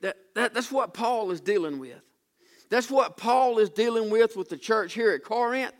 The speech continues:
and that is what the New Testament church is dealing with today. Murmuring, complaining. You know what murmuring and complaining is a result of? You think this is about you.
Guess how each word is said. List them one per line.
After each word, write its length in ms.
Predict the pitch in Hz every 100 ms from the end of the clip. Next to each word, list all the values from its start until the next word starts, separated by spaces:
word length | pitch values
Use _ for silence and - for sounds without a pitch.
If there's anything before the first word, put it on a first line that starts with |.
| _ -
and 120 | 147 214
that 100 | 254
is 100 | 226
what 160 | 240
the 100 | 196
New 200 | 185 262
Testament 460 | - 240 247 208 185
church 280 | 240 254 202
is 100 | 156
dealing 320 | 220 240 226
with 200 | 240 240
today. 480 | 214 220 208 143 135 _ _ _
Murmuring, 720 | 180 247 294 254 190 156 127 120 - _ _ -
complaining. 680 | 220 214 254 277 262 196
You 80 | 226
know 120 | 262
what 280 | 269 262 240
murmuring 540 | 202 214 240 254 254 233
and 100 | 214
complaining 680 | 190 170 - 233 254 254 226 _
is 140 | 214 202
a 60 |
result 500 | 180 165 220 247 -
of? 280 | 262 269 269 - _ _
You 160 | 226 311
think 260 | 294 277
this 160 | 277 277
is 120 | 254
about 340 | 240 302 262
you. 320 | 302 359 311